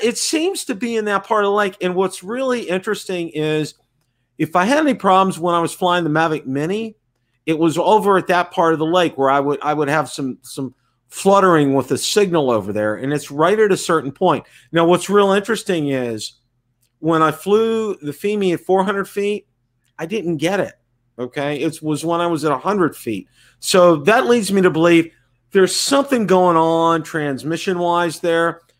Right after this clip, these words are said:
Could be a cell phone tower, you know, uh, something, something is in that signal range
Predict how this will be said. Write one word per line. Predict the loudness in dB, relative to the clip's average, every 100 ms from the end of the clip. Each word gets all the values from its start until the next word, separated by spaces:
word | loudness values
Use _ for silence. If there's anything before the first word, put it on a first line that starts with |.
| _
Could | -2 0
be | 0
a | -2
cell | -2 -2 -2
phone | 0 0 0
tower, | -2 0 2 2 2 0 -4 _ _ _ _ _
you | -4
know, | -2 -2 -2 -2 -2
uh, | -6 -10
something, | -4 0 0 2 2 0
something | -2 -6 -2 -2 -2
is | -2 -4 -4
in | -4
that | -2 -4 -6
signal | -8 -6 -2 -2
range | 0 -2 -2 -4 -10